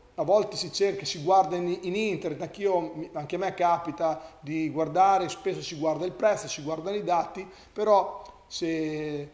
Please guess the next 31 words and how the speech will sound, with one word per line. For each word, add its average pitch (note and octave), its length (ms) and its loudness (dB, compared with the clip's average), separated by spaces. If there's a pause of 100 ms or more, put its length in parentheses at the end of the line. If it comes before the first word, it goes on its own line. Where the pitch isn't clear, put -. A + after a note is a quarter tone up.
se - 180 -4
non G#3 320 2
combaciano G#3+ 1160 2
c'è - 140 -4
sempre G3+ 340 -2
una E3+ 140 -2
risposta, D3+ 640 -4
nel D3 120 -10
senso D#3+ 360 -8
a D#3 40 -2
volte F#3+ 260 2
mi F3 160 -4
chiamano F#3+ 340 -2
e D#3 40 -6
dico, F#3+ 140 0
"Ah, A3+ 100 6
guarda, G#3+ 200 4
ho F#3 80 0
visto F#3+ 220 -8
una F#3+ 120 -4
lampada, G3+ 760 -2
è F3+ 160 2
ottomila G#3 520 0
lumen, A#3 640 -2
capite, G3 420 -2
costa G#3 360 -2
quattrocentocinquanta G#3 1120 -2
euro, A3+ 340 2
la F#3 100 2
tua G3+ 480 2
è F#3+ 160 0